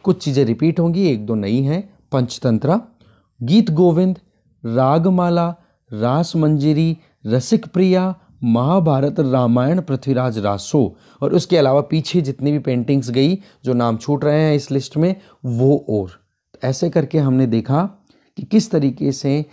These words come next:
मेवाड़ स्कूल में पेंटिंग्स और particularly मेवाड़ स्कूल की सब स्टाइल कौन सी, उदयपुर, उसकी हमने बात की। इसके अलावा हम नाथ द्वारा सब स्टाइल, इसमें आप आगे देखेंगे देवगढ़ सब स्टाइल, शाहपुरा सब स्टाइल,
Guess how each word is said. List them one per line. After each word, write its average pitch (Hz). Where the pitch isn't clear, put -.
मेवाड़ 139
स्कूल 135
में 120
पेंटिंग्स 143
और 143
particularly 170
मेवाड़ 147
स्कूल 147
की 156
सब 139
स्टाइल 156
कौन 156
सी, 220
उदयपुर, 151
उसकी 190
हमने 131
बात 107
की। -
इसके 170
अलावा 147
हम 151
नाथ 117
द्वारा 170
सब 160
स्टाइल, 165
इसमें 143
आप 127
आगे 123
देखेंगे 143
देवगढ़ 127
सब 160
स्टाइल, 170
शाहपुरा 202
सब 160
स्टाइल, 143